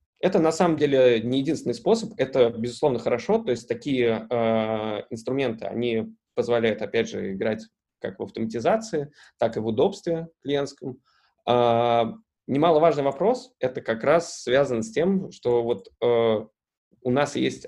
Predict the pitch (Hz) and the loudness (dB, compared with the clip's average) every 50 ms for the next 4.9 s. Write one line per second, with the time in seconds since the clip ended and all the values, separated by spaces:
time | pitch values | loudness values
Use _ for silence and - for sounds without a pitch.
0 | - - 135 - - 131 131 131 131 117 139 127 - - 120 113 - - - 190 | -16 -14 -12 -8 -6 -6 -6 -6 -4 -2 -2 -2 0 -2 -2 -2 -2 -2 -2 -2
1 | 240 233 180 139 127 117 104 - - 95 113 123 147 185 190 190 - 120 120 117 | 0 0 0 -2 -2 -2 -4 -6 -4 -2 0 0 0 0 -2 -4 0 0 0 2
2 | - 120 110 107 113 110 113 110 104 - - 117 107 123 120 127 131 127 117 - | 2 2 2 2 -2 -2 -4 -4 -4 -4 -6 -4 -2 2 2 2 2 2 0 -2
3 | 107 110 110 - 131 156 185 220 - - 123 110 101 - - - 120 131 131 127 | -6 -8 -6 -4 0 0 0 0 0 -2 -2 -4 -4 -8 -8 -4 -2 0 0 0
4 | 123 117 117 - - - _ _ _ _ 120 117 113 117 117 117 117 107 | 0 -2 -4 -8 -16 -20 _ _ _ _ 0 2 2 4 4 2 2 0